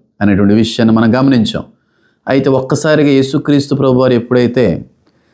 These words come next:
అపోస్తులైన యోహాను గారిని ఎత్తి పట్టుకున్నారో, ఎత్తి నిలవబట్టేయడం, "భయపడొద్దు" అని ఎప్పుడైతే దేవుడు మాట్లాడారో వెంటనే ఆయన నూతనమైన బలాన్ని, నూతనమైనటువంటి ధైర్యాన్ని ఆయన పొందుకొని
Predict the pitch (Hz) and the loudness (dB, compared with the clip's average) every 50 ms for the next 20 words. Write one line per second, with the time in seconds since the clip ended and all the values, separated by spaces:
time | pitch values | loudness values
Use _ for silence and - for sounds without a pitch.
0 | _ _ _ _ - - - - 143 143 139 - - 139 127 127 127 123 117 113 | _ _ _ _ -8 -6 -2 0 0 0 0 0 0 0 2 2 2 2 2 2
1 | 117 113 113 123 120 123 120 117 123 117 110 107 101 107 - - 131 127 127 - | 0 0 0 0 0 2 2 2 2 2 2 0 0 -2 -2 -2 -4 -4 -2 -2
2 | - 131 - 135 110 - 127 - 127 120 117 113 107 92 90 92 - 127 107 107 | -4 -2 -2 -2 -2 -2 -4 -4 -2 0 0 0 0 0 0 0 0 -2 -2 -2
3 | - - 127 120 113 110 110 110 107 110 107 - - 110 107 104 127 160 - - | -2 0 0 0 2 2 2 2 2 0 0 0 0 0 0 2 0 -2 -4 -8
4 | - _ _ _ _ _ _ _ - - - - 104 104 104 107 208 - 101 98 | -16 _ _ _ _ _ _ _ -20 -20 -8 -4 -2 0 0 0 0 0 0 0
5 | 92 92 90 110 147 160 - - - - _ _ _ _ _ _ _ _ - 101 | 0 0 0 0 0 0 -2 -4 -10 -18 _ _ _ _ _ _ _ _ -4 -2
6 | 104 98 95 - 120 117 107 120 104 95 107 110 113 117 113 110 110 113 113 110 | 0 0 0 0 0 0 2 2 2 2 2 2 2 2 2 0 0 -2 -4 -2
7 | - 123 117 117 117 120 131 120 90 - - - _ _ _ _ _ _ _ - | -2 0 0 2 2 2 2 0 0 -2 -4 -8 _ _ _ _ _ _ _ -4
8 | 101 107 110 104 110 120 120 117 110 107 107 107 110 113 110 120 117 117 113 110 | -2 0 0 0 0 0 2 2 2 2 2 2 0 0 0 0 0 2 2 2
9 | 107 101 92 101 104 104 104 104 104 113 92 78 95 98 101 101 - 107 107 107 | 2 2 2 2 2 2 2 0 0 0 0 -2 -2 -2 -2 0 0 0 2 2
10 | 107 98 101 98 98 82 - 107 110 120 127 127 123 123 120 110 110 110 117 113 | 2 0 0 0 0 2 2 2 2 2 2 2 2 0 0 0 -2 -2 -2 0
11 | 120 117 120 120 120 123 135 | 0 0 0 0 -2 -2 -2